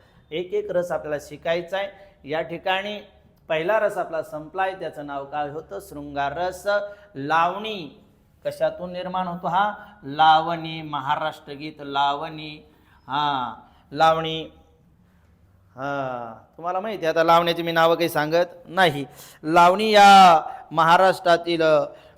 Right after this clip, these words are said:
अति प्रिय असलेलं जे लोकनृत्य आहे, महाराष्ट्राची ज्याची ओळख आहे, त्यातून कोणत्या रसाची निर्मिती होती? अल-, अ, शृंगार रसाची निर्मिती होती. अ, प्रणय गीतामध्येही शृंगार रस असतो. प्रणय गीते, लावणी आणि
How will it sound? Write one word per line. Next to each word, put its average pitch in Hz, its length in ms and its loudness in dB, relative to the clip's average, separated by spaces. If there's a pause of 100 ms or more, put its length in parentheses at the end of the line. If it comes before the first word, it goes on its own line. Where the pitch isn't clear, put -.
अति 151 540 2
प्रिय 190 420 -2
असलेलं 156 460 0
जे 147 360 -2
लोकनृत्य 165 800 -6
आहे, 143 720 -2
महाराष्ट्राची 143 640 -4
ज्याची 135 260 -10
ओळख 139 380 -4
आहे, 135 200 -2
त्यातून 135 380 -10
कोणत्या 135 340 -12
रसाची 131 340 -10
निर्मिती 127 360 -16
होती? 160 320 -10 (460)
अल-, 131 380 -8
अ, 120 580 -8
शृंगार 156 440 2
रसाची 135 380 -2
निर्मिती 131 220 -12
होती. 123 480 -16 (320)
अ, 127 60 -6
प्रणय 180 460 2
गीतामध्येही 147 760 -2
शृंगार 135 460 -14
रस 120 160 -16
असतो. 113 460 -20 (460)
प्रणय 143 280 -10
गीते, 131 420 -18
लावणी 131 380 -4
आणि 147 380 -10